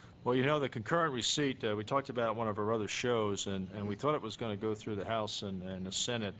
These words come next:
uh, with full support, and the only challenge was gonna be the administration, whether they ve-, veto it or not. But the way I understand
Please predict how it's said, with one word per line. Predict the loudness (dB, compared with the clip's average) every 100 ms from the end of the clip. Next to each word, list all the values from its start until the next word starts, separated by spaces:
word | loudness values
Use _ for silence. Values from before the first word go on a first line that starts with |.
| -6
uh, | -4 -2 -4 -6 -14 -20 -20 -16 -6
with | -6
full | 0 0
support, | 2 -2 -2 -2 0 -2 -6
and | -4
the |
only | -2 -2
challenge | -2 -2 0 -2
was | -6
gonna | -6 -4
be | -2 -2
the |
administration, | -2 -2 -4 -2 0 0 -2 -4
whether | -6 -4
they |
ve-, | -2 -2 -2
veto | -2 0 0
it | 0
or | -4
not. | -2 -4
But | -4 -6
the | -2
way | 0 2
I | 2
understand | 0 -2 -2 0 0 -2